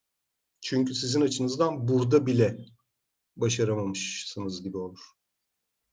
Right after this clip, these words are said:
Anlatabildim mi? O yüzden süper başarılı olmak zorundasınız. Ee, çünkü okul gelip geçici bir şey, gelecek, geçecek, gidecek falan. Yani önemli değil yani, dört yıl sonra bitmiş olacak.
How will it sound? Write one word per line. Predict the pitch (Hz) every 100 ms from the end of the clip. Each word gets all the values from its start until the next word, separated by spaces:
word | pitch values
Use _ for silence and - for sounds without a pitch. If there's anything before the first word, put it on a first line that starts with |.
| _ _ _ _ 226 233 226 226 226 _ _ _ _
Anlatabildim | - 107 107 123 127 190
mi? | 120 120 - _ _ _ _ _ - - - _ -
O | 143
yüzden | 135 123 175 185
süper | - - - 117 120
başarılı | 113 - 113 113
olmak | 107 101 98
zorundasınız. | 107 101 98 95 110 - - - _ _ _ _ _ _ _ _ _ - - _ _ -
Ee, | - 101 117
çünkü | 120 104 -
okul | 139 123 127 123 127
gelip | 131 127 127
geçici | 120 113 101
bir |
şey, | 92 127 139
gelecek, | 127 98 101 120
geçecek, | 113 110 - 104 -
gidecek | 110 - 190 190 -
falan. | 92 107 107
Yani | - -
önemli | 110 95 107 131
değil | 123 -
yani, | 85 87
dört | 104 92 -
yıl |
sonra | - 87 90 120
bitmiş | 120 123 113
olacak. | 104 90 -